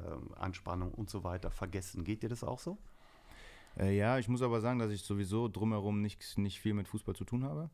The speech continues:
Speaker 1: Mhm.
Speaker 2: Ähm, also von daher kann ich sowieso immer recht gut abschalten. Die, die mich kennen, die quatschen mit mir auch nicht wirklich viel über Fußball. Ähm,
Speaker 1: Sondern?
Speaker 2: und alles Mögliche. Also alles.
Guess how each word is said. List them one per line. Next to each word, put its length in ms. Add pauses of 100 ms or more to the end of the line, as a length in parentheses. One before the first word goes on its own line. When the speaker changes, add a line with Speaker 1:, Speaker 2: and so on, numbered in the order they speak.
(140)
Speaker 1:
Mhm. 320 (140)
Speaker 2:
Ähm, 600 (360)
also 160
von 180
daher 140
kann 140
ich 100
sowieso 260
immer 200
recht 180
gut 100
abschalten. 580
Die, 80
die 100
mich 180
kennen, 220
die 240
quatschen 360
mit 100
mir 120
auch 60
nicht 180
wirklich 240
viel 140
über 160
Fußball. 400 (600)
Ähm, 440 (640)
Speaker 1:
Sondern? 380
Speaker 2:
und 160 (640)
alles 240
Mögliche. 500 (300)
Also 380 (160)
alles. 380